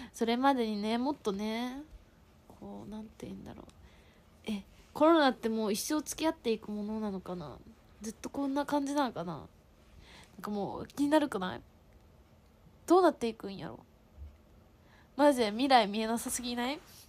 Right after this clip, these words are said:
<laughs> なんかもっとさ、すぐ終わるんかと、緩和され、緩和っていうか、もうすぐ終わるんかと思ってたやん、最初。いや、私思ってたタイプ。<laughs> 思ってたタイプっていうのは変だけど。なんか、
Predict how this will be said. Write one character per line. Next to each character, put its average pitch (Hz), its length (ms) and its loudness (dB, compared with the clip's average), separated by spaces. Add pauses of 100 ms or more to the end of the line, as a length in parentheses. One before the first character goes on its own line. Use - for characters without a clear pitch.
(540)
<laughs> 494 880 -2
な 294 120 8
ん - 20 4
か 254 100 4
も 262 120 4
っ 285 40 2
と 277 80 -6
さ、 226 260 4
す 320 180 2
ぐ 254 300 0
終 233 100 -2
わ 240 100 6
る 262 120 0
ん 247 60 -6
か 220 120 -2
と、 196 200 -8
緩 240 220 -2
和 247 80 0
さ 247 140 -2
れ、 240 80 -2
緩 240 280 -2
和 247 60 0
っ 247 40 -2
て - 120 -6
い 180 40 -4
う - 20 -18
か、 - 80 -8
も 185 60 -6
う - 20 -8
す 311 160 0
ぐ 262 60 0
終 208 80 0
わ 233 100 2
る 247 80 -2
ん - 20 -8
か 214 140 -6
と 175 80 -8
思 196 140 -6
っ - 20 -14
て - 100 -14
た 185 120 -6
や 165 100 -6
ん、 190 40 -8
最 - 180 -12
初。 - 160 -10
い - 20 -12 (500)
や、 262 120 8
私 262 220 6
思 240 140 2
っ 269 60 2
て - 100 -16
た 247 140 -4
タ 220 100 0
イ 190 80 0
プ。 - 100 -8 (540)
<laughs> - 520 0
思 285 180 8
っ 294 40 4
て 277 120 -6
た 233 60 -12
タ 226 160 8
イ 196 40 2
プ - 100 -16
っ - 20 -20
て - 180 -8
い 196 80 -4
う - 20 -4
の 196 80 -2
は 190 80 0
変 214 160 -4
だ 185 80 -2
け - 140 -8
ど。 - 120 -10 (600)
な 240 100 -2
ん 240 40 -8
か、 - 180 -4